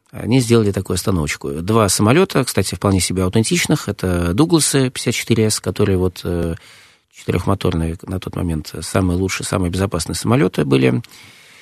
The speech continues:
Э, у американцев этот самолет, э, президента Рузвельта назывался "Священная корова". Да, то есть со всеми условиями для комфортного, э, перелета Рузвельта, который, как мы знаем, был ограничен в перемещении из-за полиомиелита.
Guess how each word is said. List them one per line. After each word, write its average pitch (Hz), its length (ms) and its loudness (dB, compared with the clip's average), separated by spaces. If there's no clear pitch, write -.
Э, 95 560 2
у 95 520 -2
американцев 107 540 2
этот 101 180 -2
самолет, 107 500 2
э, 76 440 -8
президента 87 440 -4
Рузвельта 139 380 2
назывался 98 720 2
"Священная 92 460 -4
корова". 71 440 -4
Да, 101 200 -8
то - 80 -16
есть - 120 -12
со - 100 -4
всеми 76 420 -2
условиями 76 460 2
для 87 120 0
комфортного, 87 640 -2
э, 69 280 -12
перелета 82 560 0
Рузвельта, 160 560 4
который, 120 320 2
как 120 200 2
мы 117 120 6
знаем, 107 440 6
был 104 200 6
ограничен 98 500 2
в 87 40 -10
перемещении 95 680 2
из-за 85 680 -2
полиомиелита. 87 680 2